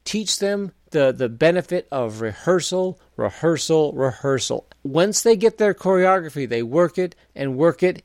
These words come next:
in that focus speed and work on getting it exact every time, looking at the details. That will really pay off later.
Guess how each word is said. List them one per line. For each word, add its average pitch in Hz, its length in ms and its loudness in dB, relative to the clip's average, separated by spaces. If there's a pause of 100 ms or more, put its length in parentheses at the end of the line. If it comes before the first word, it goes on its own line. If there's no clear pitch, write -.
in 151 140 -2
that 127 340 -2
focus 208 340 0
speed 214 600 0 (260)
and 135 340 -4
work 208 400 0
on 175 480 0
getting 170 360 2
it 180 240 0 (140)
exact 131 800 -4 (120)
every 170 380 2
time, 139 500 -2 (300)
looking 170 540 2
at 156 100 -2
the 151 80 0
details. 127 800 -2 (160)
That 143 220 -2
will 147 160 0
really 160 420 2
pay 147 220 -2
off 131 280 2
later. 123 400 0